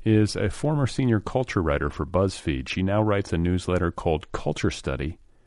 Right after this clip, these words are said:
as a full-time venture on Substack. She received her P H D from the University of Texas at Austin, where she focused on the history of celebrity gossip.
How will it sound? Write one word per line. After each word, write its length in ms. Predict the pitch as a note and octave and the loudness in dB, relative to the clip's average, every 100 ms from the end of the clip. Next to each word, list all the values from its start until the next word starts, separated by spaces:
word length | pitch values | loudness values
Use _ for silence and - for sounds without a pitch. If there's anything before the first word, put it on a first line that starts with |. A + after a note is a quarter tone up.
| _ - _ _ _ | _ -20 _ _ _
as 200 | - F2+ | -4 -4
a 40 | F2+ | -2
full-time 460 | - B2+ - G2 | -2 -2 0 0
venture 340 | F2 E2+ - F#2 | 2 0 0 0
on 160 | E2 | 0
Substack. 640 | D#2 - C#2 - - C#2 - | -2 -2 -4 -2 -4 -4 -6
She 140 | - | -4
received 400 | F2+ - A#2 G#2+ | -2 -2 -2 -2
her 60 | - | -2
P 200 | - A2+ | 0 2
H 200 | F#2+ - | 0 0
D 320 | A2+ A2+ G#2+ - - - - | 2 2 0 -6 -20 -20 -18
from 260 | - - F#2+ | -8 -2 2
the 80 | F#2 | 4
University 600 | G#2+ G#2 G#2+ G#2 A2+ G2 | 4 4 2 2 0 0
of 100 | E2 | -2
Texas 480 | - B2 - A2 - | -4 -4 -4 -4 -2
at 60 | |
Austin, 600 | G2 F#2 F2+ - F#2+ F2+ - - - - - - | 0 2 0 0 0 0 -4 -20 -20 -20 -20 -10
where 160 | G2+ F2+ | -6 -4
she 160 | - | -4
focused 500 | F2+ - G2+ G2+ - | -2 2 2 2 -2
on 160 | F#2 F2 | -2 -2
the 60 | E2 | -2
history 420 | G#2 - - G2+ | -4 -4 -4 -4
of 80 | F2+ | -4
celebrity 540 | - E2+ F#2 F#2+ F2 | -4 -2 -2 -2 -4
gossip. 540 | - D#2 D#2+ - - | -2 -2 -2 -4 -12